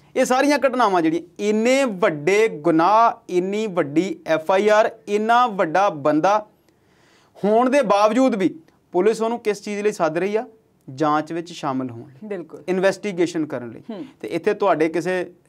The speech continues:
Speaker 1: ਚੰਗੇ ਬੰਦੇ ਦਾ ਕੁੱਤਾ ਵੀ ਤੁਹਾਡੀ ਗੱਡੀ ਥੱਲੇ ਆ ਕੇ ਮਰ ਜਾਏ ਨਾ,
Speaker 2: ਬਿਲਕੁਲ।
Speaker 1: ਤੇ ਤੁਹਾਨੂੰ ਵਿਫਤਾ ਪਈ ਰਹਿੰਦੀ ਆ ਵੀ ਤੁਸੀਂ ਜਾਣਾ ਕਿੱਥੇ ਆ ਤੇ ਬਚਣਾ ਕਿੱਦਾਂ ਹੈ।
Speaker 2: ਹੂੰ।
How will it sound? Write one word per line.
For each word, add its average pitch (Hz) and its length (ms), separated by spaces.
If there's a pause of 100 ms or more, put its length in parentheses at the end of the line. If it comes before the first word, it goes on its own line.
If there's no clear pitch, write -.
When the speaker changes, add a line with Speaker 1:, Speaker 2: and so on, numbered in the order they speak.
Speaker 1:
ਚੰਗੇ 170 280
ਬੰਦੇ 170 240
ਦਾ 185 100
ਕੁੱਤਾ 185 340
ਵੀ 220 80
ਤੁਹਾਡੀ 196 240
ਗੱਡੀ 160 220
ਥੱਲੇ 170 180
ਆ 165 80
ਕੇ 170 100
ਮਰ 151 200
ਜਾਏ 175 140
ਨਾ, 190 80
Speaker 2:
ਬਿਲਕੁਲ। 208 340 (180)
Speaker 1:
ਤੇ 175 60
ਤੁਹਾਨੂੰ 170 300
ਵਿਫਤਾ 160 300
ਪਈ 160 200
ਰਹਿੰਦੀ 175 240
ਆ 196 60
ਵੀ 185 120
ਤੁਸੀਂ 175 200
ਜਾਣਾ 156 260
ਕਿੱਥੇ 180 260
ਆ 196 60
ਤੇ 202 100
ਬਚਣਾ 165 340
ਕਿੱਦਾਂ 139 220
ਹੈ। 120 160
Speaker 2:
ਹੂੰ। 196 180